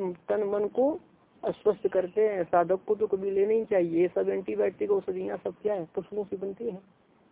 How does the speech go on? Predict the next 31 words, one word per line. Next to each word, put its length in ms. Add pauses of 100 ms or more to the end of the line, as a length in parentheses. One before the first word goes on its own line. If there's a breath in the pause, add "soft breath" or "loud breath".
(180)
बूचड़ 320
खाने 300
में 120
एक 300
एक 140
अंग 200
जो 160
है 100
ना, 100 (280)
किडनी 320
अलग 220
जाती 240
है 80
पशु 260
की, 200
पाचक 360
ग्रंथि, 400 (120)
पेट 200
के 140
रोग, 160 (140)
पेट 180
की 80
दवाइयाँ 400
एलोपैथी 520
की 80
सब 200
पाचक 300
ग्रंथि 300
की 80
बनती 280
हैं। 180